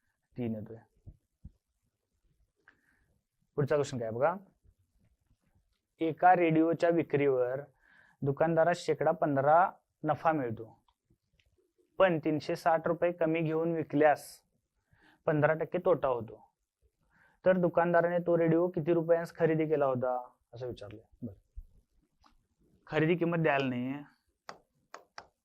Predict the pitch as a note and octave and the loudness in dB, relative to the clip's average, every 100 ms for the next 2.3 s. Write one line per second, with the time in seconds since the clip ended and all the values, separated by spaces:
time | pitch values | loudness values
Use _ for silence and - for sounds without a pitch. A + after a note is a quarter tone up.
0 | _ _ - - - C3+ C#3 D3 D3+ D3 | _ _ -20 -20 -12 -6 -2 -2 -2 -4
1 | D3 C#3+ D#3+ D#3 C3+ B2+ A#2+ A2+ A2+ A2 | -4 -6 -8 -6 -4 -4 -4 -8 -8 -10
2 | G#2+ G#2 | -14 -18